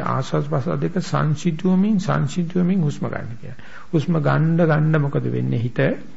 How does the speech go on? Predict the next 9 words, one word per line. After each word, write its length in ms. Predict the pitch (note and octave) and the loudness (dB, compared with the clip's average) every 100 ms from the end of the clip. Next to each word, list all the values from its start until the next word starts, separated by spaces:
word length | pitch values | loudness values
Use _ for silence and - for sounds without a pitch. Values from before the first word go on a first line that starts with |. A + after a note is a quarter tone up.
| - - | -12 -6
අදුක්කම 520 | C#3+ D3+ D#3 D#3 C#3+ | -2 0 0 0 0
සුඛේ 320 | C#3+ C3+ B2 | -2 -2 -2
දිහාවට 580 | A2+ A2 D3 D#3+ A2+ A2+ A3 - - - | 0 0 0 0 0 0 -2 -4 -12 -8
හිමීට 800 | - D3+ D#3 C#3+ C3+ B2+ B2 A#2+ E3 | 0 4 4 4 4 2 2 2 0
ගමන් 280 | E3 B2+ | 0 -2
කරන්න 240 | A#2 A2 - | -4 -6 -6
පටන් 280 | - F2+ D#2+ | -6 -8 -8
ගන්නවා. 180 | - - - - - - - | -10 -12 -12 -12 -12 -12 -6
අනේ 320 | E3+ F#3 F#3+ | 2 4 4